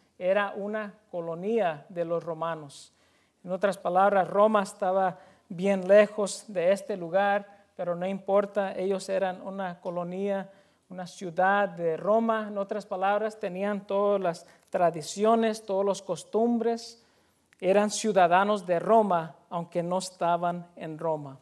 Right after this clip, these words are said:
Y con eso venía mucho, muchos privilegios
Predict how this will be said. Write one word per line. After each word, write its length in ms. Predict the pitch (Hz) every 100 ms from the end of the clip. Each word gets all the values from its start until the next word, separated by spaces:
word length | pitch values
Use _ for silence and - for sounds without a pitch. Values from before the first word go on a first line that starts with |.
| _
Y 100 | 190
con 220 | 180 185
eso 320 | 214 247 226 185
venía 640 | 180 202 220 202 180 151 - _ -
mucho, 560 | 214 233 240 214 -
muchos 360 | 247 208 254 208
privilegios 1080 | - 220 208 220 269 - 175 143 - -